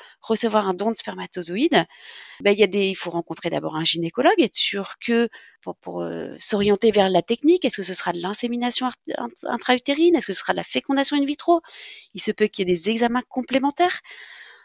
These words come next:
Ensuite, il est proposé aussi un rendez-vous avec un psychologue. Ensuite, pour les couples,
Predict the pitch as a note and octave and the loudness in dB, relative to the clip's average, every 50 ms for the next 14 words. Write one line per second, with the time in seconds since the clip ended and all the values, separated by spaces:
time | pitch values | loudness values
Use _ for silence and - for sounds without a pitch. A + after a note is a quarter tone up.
0 | _ _ _ - G#3 G3+ - - A3+ - - G#3+ G#3 G#3 G3 G3 G3 G3 G3 G3+ | _ _ _ -2 -2 0 0 -2 -4 -6 -6 -6 -6 -4 -4 -4 -2 -2 -2 -2
1 | G3+ F#3 G3+ G3+ - - A3 - A#3 A#3+ A3+ A#3 B3 B3 A#3+ A#3 - - B3 B3+ | 0 2 2 2 2 0 -2 2 2 2 4 4 2 2 2 2 0 -2 0 2
2 | B3+ A#3 A3 G#3+ G3+ - G#3+ A3+ G#3+ A3 A3+ G#3 G#3 A3+ A3+ A3 G3 F3+ F3 F3 | 4 4 4 2 2 0 0 0 2 2 0 0 -2 -2 -2 0 0 0 -2 -6
3 | - - E3+ E3+ F3 E3+ E3+ F3 F3 E3+ E3 - - C4 - D4 D4+ E4+ F#4 E4 | -6 -8 -10 -10 -10 -10 -8 -8 -8 -8 -4 -2 -2 0 4 4 6 6 8 8
4 | D4+ A#3 F#3 - - - - - - - - - - A3 A3 G#3+ - - B3 B3 | 6 4 4 0 -8 -20 -20 -20 -20 -20 -16 -6 -4 -2 -2 -2 0 0 0 0
5 | - - A#3 - - _ - A3 A3 G3+ G#3 - - A3+ - - | 0 0 -2 -4 -4 _ -2 0 0 0 0 -2 -4 -8 -8 -8